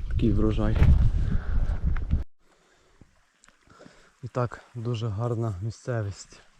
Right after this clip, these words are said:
Ось таке тече ніби річка, ну це ніби озеро. І там так все величезне таке, воно йде розлите. Так.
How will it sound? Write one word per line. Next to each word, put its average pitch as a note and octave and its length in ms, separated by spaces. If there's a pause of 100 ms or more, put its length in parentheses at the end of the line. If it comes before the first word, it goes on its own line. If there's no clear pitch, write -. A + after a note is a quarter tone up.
(880)
Ось G#2 140
таке A2+ 280
тече A#2 420 (240)
ніби A2+ 300 (800)
річка, C3 400
ну A2 100
це A2+ 180
ніби A2+ 300 (840)
озеро. A2 500 (640)
І - 20
там A2 240
так G#2+ 160
все C#3 460
величезне A#2 720
таке, A2 240
воно G#2+ 200
йде A2 180
розлите. A2 680
Так. G2 160